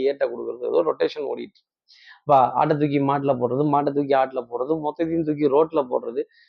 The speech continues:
சின்ன சின்ன லாபங்கள், சின்ன சின்ன காரியங்கள்லாம் உடனே உடனே முடிஞ்சிருது சார். இந்த முக்கியமா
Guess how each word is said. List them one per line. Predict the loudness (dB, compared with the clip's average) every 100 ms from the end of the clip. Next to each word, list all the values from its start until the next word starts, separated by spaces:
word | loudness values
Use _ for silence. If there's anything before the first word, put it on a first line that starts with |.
| _
சின்ன | 2 4
சின்ன | 4 4 6
லாபங்கள், | 6 6 4 4 2
சின்ன | 2 2
சின்ன | 2 0 2
காரியங்கள்லாம் | 2 2 2 0 0 -2
உடனே | -4 -6
உடனே | -6 -8
முடிஞ்சிருது | -10 -12 -12 -12 -14
சார். | -18 -18 _ _ _
இந்த | -8 -2
முக்கியமா | -2 2 4 4